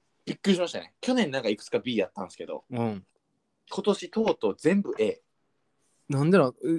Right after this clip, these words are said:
Speaker 2: え、ぜ-、意識してないやろ、別に何もその健康意識し-、
Speaker 1: はい。
Speaker 2: 全然しておるわけじゃないやろ。
Speaker 1: 僕の健康を意識しなさったらないっすよ。
Speaker 2: なあ。
Speaker 1: ほんまに意識してなくて。
Speaker 2: うん。
Speaker 1: 何にも。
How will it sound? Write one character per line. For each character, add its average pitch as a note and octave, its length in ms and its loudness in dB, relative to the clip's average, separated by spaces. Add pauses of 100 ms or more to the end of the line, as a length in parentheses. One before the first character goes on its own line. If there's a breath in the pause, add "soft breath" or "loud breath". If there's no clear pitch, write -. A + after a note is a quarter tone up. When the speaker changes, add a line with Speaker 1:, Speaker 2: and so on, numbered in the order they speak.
(120)
Speaker 2:
え、 - 20 -4
ぜ-、 E3 240 4
意 G#3 100 4
識 D3 200 -4
し - 80 -2
て G3+ 60 4
な C#3+ 80 8
い - 20 6
や A2 40 4
ろ、 G#2+ 60 0
別 A2 140 -4
に A2+ 60 0
何 C#3 180 4
も A2+ 80 -2
そ A2 100 -4
の G#2+ 100 -4
健 C#3+ 280 0
康 C3 280 2 (120)
意 D#3 180 0
識 A2+ 220 -4
し-、 - 80 -2
Speaker 1:
は A2+ 100 4
い。 F2+ 120 -4 (100)
Speaker 2:
全 D3 100 4
然 C#3+ 100 4
し - 80 -6
て E3 100 4
お D3+ 100 10
る D#3 80 10
わ D3 80 6
け B2+ 100 2
じ F#2+ 60 -6
ゃ F2 40 -14
な F#2+ 100 -4
い - 20 0
や G2+ 80 0
ろ。 - 160 -16 (480)
Speaker 1:
僕 G3 300 0
の A#3 180 2
健 C#4 280 0
康 C4+ 180 -4
を C4 160 -2
意 A#3+ 80 -6
識 - 240 -12
し D3+ 120 -6
な D#3 120 -4
さ C3+ 100 -8
っ - 160 -12
た F#2+ 120 -4
ら E2+ 100 -6
な F#2 160 -6
い - 20 -4
っ - 40 -10
す - 180 -14
よ。 - 160 -10
Speaker 2:
な D3 180 4
あ。 A#2 200 6 (440)
Speaker 1:
ほ - 180 0
ん C4+ 280 4
ま C4+ 80 2
に B3+ 80 0
意 A3+ 100 -4
識 - 220 -10
し - 40 -14
て C3 80 -8
な B2 120 -6
く - 80 -20
て。 - 240 -14 (320)
Speaker 2:
う A2 40 -4
ん。 G2+ 240 -4 (300)
Speaker 1:
何 C#3 460 -2
に D3+ 80 0
も。 - 160 -4